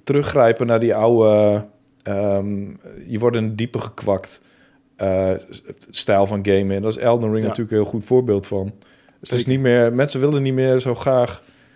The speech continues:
Speaker 1: alle, alles ha-, in hapklare brokken meer, heb ik het idee.
Speaker 2: Mhm.
Speaker 1: En dat is, eh, dat is wel interessant voor mij. Het, het, het was eerst een soort van,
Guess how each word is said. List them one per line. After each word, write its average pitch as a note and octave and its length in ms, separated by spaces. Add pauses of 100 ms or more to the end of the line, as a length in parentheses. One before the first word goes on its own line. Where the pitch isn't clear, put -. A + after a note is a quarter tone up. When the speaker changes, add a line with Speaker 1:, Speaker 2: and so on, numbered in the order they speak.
(320)
Speaker 1:
alle, B2+ 200
alles B2+ 500
ha-, A#2 220
in C3 100
hapklare A#2 540
brokken A#2+ 400
meer, G2 200
heb G2 120
ik G2+ 80
het G#2+ 140
idee. G2 380 (160)
Speaker 2:
Mhm. A#2 260 (160)
Speaker 1:
En A2 460 (240)
dat B2 200
is, - 360
eh, G#2 160
dat D3+ 240
is F3+ 120
wel G3 180
interessant G3+ 460
voor A2 140
mij. G2 460
Het, C3+ 200
het, D#3 160
het E3+ 120
was F#3+ 160
eerst A#3 240
een G3+ 60
soort G3+ 180
van, F#3 280